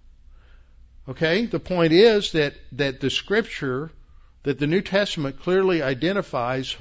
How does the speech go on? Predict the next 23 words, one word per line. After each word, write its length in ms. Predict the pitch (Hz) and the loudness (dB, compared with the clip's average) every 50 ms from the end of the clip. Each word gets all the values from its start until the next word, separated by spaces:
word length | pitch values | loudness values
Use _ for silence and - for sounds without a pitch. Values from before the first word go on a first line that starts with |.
| - - | -12 -6
what 180 | 147 147 151 147 | -4 -4 -4 -2
is 160 | - 156 143 | -2 -4 -4
Scripture, 480 | - - - 202 208 220 - - 147 123 | -4 -6 -2 -2 -2 -2 -2 -6 -8 -8
but 240 | 107 120 143 139 139 | -4 -2 0 0 0
it 160 | 139 131 - | 0 -4 -6
connects 800 | - 160 147 139 139 147 170 196 214 220 185 170 - - - | -6 -4 -4 -2 -2 -2 -2 0 0 0 -2 -4 -8 -10 -8
not 200 | 160 156 151 135 | -6 -6 -6 -6
only 360 | 117 151 165 165 165 160 143 127 | -4 -4 -4 -2 -2 -2 -2 -2
an 100 | 127 139 | -2 -4
Old 380 | - - 175 196 220 240 226 | -4 -2 0 0 0 0 -2
Testament 500 | - - 180 175 - - 165 135 120 - | -4 -4 -2 -2 -4 -4 -8 -8 -8 -8
passage 540 | - 165 170 170 170 160 - 139 123 117 - | -6 -4 -2 -2 -4 -4 -6 -8 -10 -12 -8
here, 420 | - 180 202 196 160 139 143 143 - - - - - - - - - - - 113 | -4 -2 0 0 0 0 -2 -4 -8 -16 -20 -20 -20 -20 -20 -20 -20 -16 -4 2
Deuteronomy 580 | 139 165 160 156 156 156 156 156 151 143 135 | 4 4 4 4 2 2 2 2 2 0 -2
twenty-five 640 | 131 - - 180 156 156 147 - 160 147 131 127 117 | -2 -2 -4 -2 -2 -2 -2 -2 -2 -2 -2 -2 -4
four, 520 | - - 190 214 214 156 120 113 131 135 - - - - - - - - - | -4 -4 -2 0 0 0 0 -2 -4 -6 -10 -16 -20 -20 -20 -20 -20 -12 -2
but 140 | - 151 151 | 2 2 4
it 160 | 156 151 151 | 4 2 0
connects 540 | - 165 147 143 160 180 214 214 - - - | 0 0 2 2 2 2 2 0 0 -2 -2
it 180 | 156 147 - - - - | -2 -2 -2 -8 -2 0
as 340 | 151 165 170 170 135 - - - | 2 4 4 4 2 0 -2 2
equally 600 | 208 214 240 233 - - 226 214 214 208 208 214 | 4 4 4 4 0 -4 -2 2 2 2 2 0
authoritative 1200 | - 156 151 147 - - 196 214 226 226 208 170 - - 156 143 120 113 110 120 127 139 139 - | -2 -4 -4 -4 -2 -2 0 2 2 2 0 0 -2 -2 -4 -2 -2 0 0 0 -2 -2 -4 -6